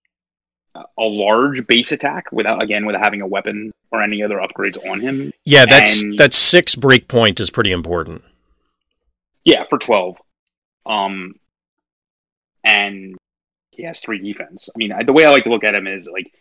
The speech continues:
Speaker 1: if you were just to think of him hypothetically as six, like, six ten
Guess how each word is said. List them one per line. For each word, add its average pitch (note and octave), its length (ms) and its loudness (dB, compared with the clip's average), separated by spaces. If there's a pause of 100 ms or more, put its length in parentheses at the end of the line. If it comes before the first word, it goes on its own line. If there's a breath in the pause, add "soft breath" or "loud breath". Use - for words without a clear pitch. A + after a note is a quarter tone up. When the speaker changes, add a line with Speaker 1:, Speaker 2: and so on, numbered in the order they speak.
(220)
Speaker 1:
if - 80 -4
you F#3+ 80 0
were A3 80 2
just F3+ 160 -6
to D#3+ 60 -2
think B2+ 180 -2
of A2+ 100 0
him G#2 120 -6
hypothetically F#2+ 760 -4
as F2 720 -8 (1400)
six, - 960 -8 (1400)
like, - 160 -16 (180)
six - 500 -8
ten G2+ 500 -2